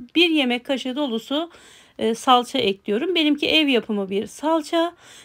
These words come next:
Dilerseniz biber ve, e, domates karışık kullanabilirsiniz.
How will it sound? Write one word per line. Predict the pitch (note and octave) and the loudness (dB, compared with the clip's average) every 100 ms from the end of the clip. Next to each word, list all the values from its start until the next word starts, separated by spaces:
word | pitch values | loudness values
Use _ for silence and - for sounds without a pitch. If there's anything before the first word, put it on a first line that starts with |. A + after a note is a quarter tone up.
| - | -6
Dilerseniz | F4+ F4+ D#4 D4 C#4 D#4 C#4 | 0 2 0 0 -2 -2 -2
biber | C#4+ D4+ D4 C4+ | 2 4 4 2
ve, | C4+ D4+ - | -2 -2 -4
e, | - A3+ A3+ A#3 | -2 0 0 0
domates | C#4 C4+ C4 B3+ | -2 -2 -6 -4
karışık | D#4 B3 - E4 | -2 -2 -4 -8
kullanabilirsiniz. | - B3 A3+ C4+ A3+ G3 F#3+ G3 F#3+ D#4+ G#4+ | -4 -2 -2 -2 -4 -6 -8 -10 -4 -4 -4